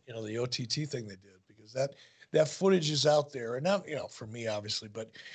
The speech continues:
you know, there's so much great footage and historical footage that I'm hoping, you know, twenty-five, thirty-five, fifty years from now, people are still going back and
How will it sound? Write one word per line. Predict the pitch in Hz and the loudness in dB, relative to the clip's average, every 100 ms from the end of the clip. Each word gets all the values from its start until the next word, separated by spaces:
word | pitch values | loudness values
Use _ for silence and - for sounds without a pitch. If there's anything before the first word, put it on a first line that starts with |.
| - - - _ | -18 -20 -20 _
you | 160 | -2
know, | 131 | 0
there's | 135 151 | 2 2
so | - - 196 185 | 2 4 6 6
much | 156 117 - | 4 0 -2
great | - 127 135 127 - | -4 -2 -2 -2 -8
footage | - - 120 123 110 104 98 | -16 -16 -6 -4 -4 -4 -6
and | 110 | -6
historical | 101 98 - 135 143 147 113 | -4 -2 0 2 4 2 -2
footage | 107 - 120 117 98 | -12 -8 -6 -6 -4
that | 107 127 | -4 -2
I'm | 156 | 0
hoping, | 190 214 208 190 170 | 0 2 2 2 2
you | |
know, | 160 151 143 - | 4 6 4 -2
twenty-five, | - - 143 131 131 127 123 117 | -12 -6 -4 -4 -2 0 0 -4
thirty-five, | - - 120 120 120 113 117 117 113 110 | -10 -10 -8 -4 -4 -4 -2 0 0 -2
fifty | - 113 - | -12 -20 -20
years | 110 110 | -10 -8
from | 110 | -2
now, | 107 | -4
people | 107 117 117 | -4 -6 -2
are | |
still | - 131 120 117 - _ _ _ | -2 0 -2 -2 -6 _ _ _
going | 127 127 123 | 2 2 4
back | 117 120 | 4 4
and | - | 0